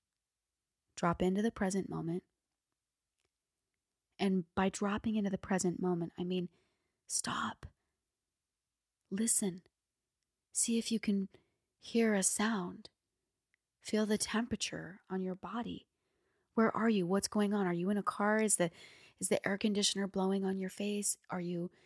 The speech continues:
outside? Is there wind? What is it that you can zero in on and just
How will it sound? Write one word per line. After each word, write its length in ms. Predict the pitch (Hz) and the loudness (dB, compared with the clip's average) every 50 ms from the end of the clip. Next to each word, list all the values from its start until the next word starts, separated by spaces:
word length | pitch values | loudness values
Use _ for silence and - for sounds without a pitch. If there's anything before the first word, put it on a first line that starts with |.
| - _ _ _ _ - | -20 _ _ _ _ -6
outside? 540 | 190 185 - - - - 208 214 220 220 208 | -4 -2 -2 -2 -2 0 0 -2 -2 -2 -2
Is 120 | 202 190 | -2 -2
there 180 | - 185 180 180 | -2 -2 -2 -2
wind? 520 | 175 196 196 202 202 202 202 208 202 220 - _ _ _ _ _ _ _ _ _ | -2 -2 -2 -2 -2 -2 -2 -4 -6 -8 -12 _ _ _ _ _ _ _ _ _
What 160 | 208 208 220 | -2 0 0
is 100 | 233 220 | 2 0
it 100 | 220 - | 0 -2
that 160 | - - - | -4 -6 -4
you 120 | - 202 196 | -2 -2 -2
can 340 | - - 202 185 180 175 180 _ _ _ _ _ _ _ _ - | -2 -4 -4 -4 -4 -6 -8 _ _ _ _ _ _ _ _ -6
zero 360 | - 202 196 185 180 175 175 | -2 -2 0 0 0 -2 -2
in 180 | 175 185 208 196 | -2 -2 -2 -2
on 200 | 175 170 170 175 | -4 -4 -4 -6
and 140 | 170 170 175 | -6 -6 -6
just 320 | - 180 185 - - - | -6 -8 -8 -10 -12 -16